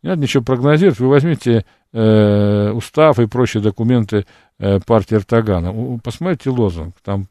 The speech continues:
написано: «Помни о тысяча девятьсот двадцать третьем годе». Я тут как-то рассказывал, в тысяча девятьсот двадцать третьем году, сейчас будет столетие,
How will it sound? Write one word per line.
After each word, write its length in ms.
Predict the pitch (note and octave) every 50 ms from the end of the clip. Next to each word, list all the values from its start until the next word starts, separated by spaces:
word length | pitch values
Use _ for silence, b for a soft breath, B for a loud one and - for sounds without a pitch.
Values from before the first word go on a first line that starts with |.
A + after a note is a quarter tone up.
| -
написано: 420 | A2 A2 G#2+ - A2+ F#2+ F#2 F#2+ - _
«Помни 380 | - D3 E3 E3+ E3+ E3+ E3+ F3
о 100 | C#3 A#2+
тысяча 280 | - - B2 A#2+ A2 A2
девятьсот 220 | G2+ - A#2 G#2+
двадцать 280 | G2 G2+ G2+ F#2+ - -
третьем 340 | G2 F#2+ - - F#2 F2+
годе». 300 | F2+ - F2+ F2 F#2 F#2 _ _ _ _ _ -
Я 80 | A2
тут 120 | G#2+ G2+ -
как-то 260 | - G#2 - - A2
рассказывал, 400 | A#2 A2+ - - D3+ A2 E2+ D#2+
в 40 | -
тысяча 140 | E2+ -
девятьсот 160 | - G2+ F#2 F#2+
двадцать 220 | G#2 F#2+ - -
третьем 240 | - G2 F2+ F#2+ F#2+
году, 240 | F#2+ A2 B2+ D#3+ D#3+
сейчас 160 | - G#2 F#2
будет 140 | F2+ F#2+ F#2
столетие, 500 | - - - A2 G2+ G2 F2+ - F2 E2